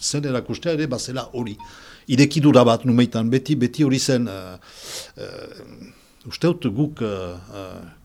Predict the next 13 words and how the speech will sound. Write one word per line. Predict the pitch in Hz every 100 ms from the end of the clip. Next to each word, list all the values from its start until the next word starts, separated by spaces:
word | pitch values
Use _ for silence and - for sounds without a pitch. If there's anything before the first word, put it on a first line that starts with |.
| _
kulturgilek | - 110 - 123 104 110 120 151
beti, | 117 107 143 139 120 101 - - - - - -
eh, | 113 107 101 101 101
beti | 101 117 120 151
akus-, | 104 127 - 110
enfin, | 101 85 120
garai | 107 131 131
hartan | 120 117 101
akas-, | 98 113 - 120
akusatuak | 107 - 131 - 113
ginen, | 110 135 123
beti, | 113 151 143
be, | 117